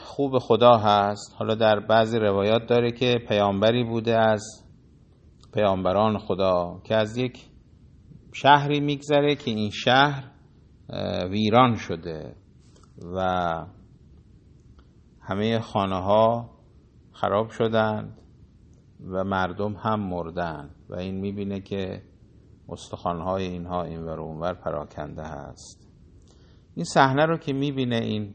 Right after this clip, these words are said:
پیامبر خدا که بعضی‌ها گفتن حضرت عزیر سلام الله علیه بوده، از پیامبران بنی اسرائیل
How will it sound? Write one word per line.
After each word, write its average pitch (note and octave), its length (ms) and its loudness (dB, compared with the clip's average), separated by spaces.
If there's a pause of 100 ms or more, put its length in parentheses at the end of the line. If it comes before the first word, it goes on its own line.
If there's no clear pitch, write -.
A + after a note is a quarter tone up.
(120)
پیامبر F#2+ 520 0
خدا G#2+ 680 0 (500)
که - 100 -18
بعضی‌ها F2+ 500 -2
گفتن F2 600 -8 (160)
حضرت F2 420 -8
عزیر F2+ 720 -4 (440)
سلام F2 360 -8
الله E2+ 180 -6
علیه E2+ 360 -6
بوده، G2 720 -4
از E2+ 220 -12
پیامبران E2 560 -6
بنی E2 280 -8
اسرائیل F#2+ 840 -6